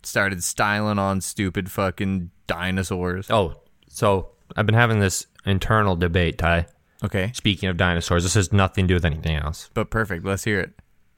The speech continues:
Speaker 2: T-Rex or pterodactyl? Which one are you being?
Speaker 1: Oh, oh,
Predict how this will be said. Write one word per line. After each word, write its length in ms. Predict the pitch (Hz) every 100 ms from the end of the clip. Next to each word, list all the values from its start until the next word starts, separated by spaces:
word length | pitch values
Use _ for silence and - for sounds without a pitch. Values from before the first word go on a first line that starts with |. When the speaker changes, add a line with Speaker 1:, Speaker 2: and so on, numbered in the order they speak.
| _
Speaker 2:
T-Rex 840 | - 135 131 113 113 - - - - _ _ _ - - _ _ _ _ -
or 100 | 98
pterodactyl? 760 | 110 98 92 90 80 - - - _ - - _ _ _ _
Which 180 | - 104
one 120 | 110
are 40 | 101
you 100 | 95
being? 280 | 85 76 78 82 - - _ _ _ _ _ -
Speaker 1:
Oh, 160 | 165 170
oh, 420 | 180 214 196 95